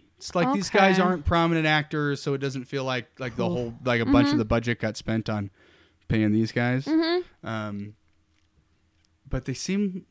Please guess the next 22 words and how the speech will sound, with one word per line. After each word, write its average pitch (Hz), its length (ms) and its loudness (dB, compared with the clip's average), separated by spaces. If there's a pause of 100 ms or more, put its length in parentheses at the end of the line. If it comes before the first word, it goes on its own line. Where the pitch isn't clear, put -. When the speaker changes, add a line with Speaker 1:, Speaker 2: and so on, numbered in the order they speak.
(100)
Speaker 1:
they 202 140 -2
just 285 200 -2
seem 302 160 4
like 277 140 4
they're 254 120 0
good 226 200 2
dudes, 262 320 2
actually. 254 380 -2
They 226 140 -2
seem 214 200 -4
Speaker 2:
Yeah. 208 60 2
Speaker 1:
like 214 200 0
guys 202 260 0
that 190 120 -2
went 190 160 0
on 185 200 2
to 185 80 2
have 175 320 0
interesting 180 460 -2
lives 175 360 2
after 160 260 0
being, 151 460 -2